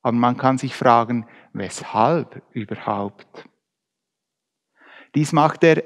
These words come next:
etwas später deutlich, ebenfalls in einem Vers aus dem Matthäusevangelium. Dort sagt er, „Wer von euch kann dadurch,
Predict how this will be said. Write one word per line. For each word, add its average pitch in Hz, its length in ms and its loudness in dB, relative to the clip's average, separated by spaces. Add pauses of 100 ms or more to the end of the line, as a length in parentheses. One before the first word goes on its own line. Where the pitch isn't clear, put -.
etwas 165 400 2
später 156 560 2
deutlich, 170 960 4 (220)
ebenfalls 160 680 4
in 131 220 -2
einem 117 260 0
Vers 123 420 0
aus 135 280 -2
dem 117 160 -2
Matthäusevangelium. 110 1600 -4 (640)
Dort 127 260 2
sagt 131 420 2
er, 143 300 0 (680)
„Wer 160 300 6
von 151 300 2
euch 156 500 2
kann 123 260 0
dadurch, 120 760 2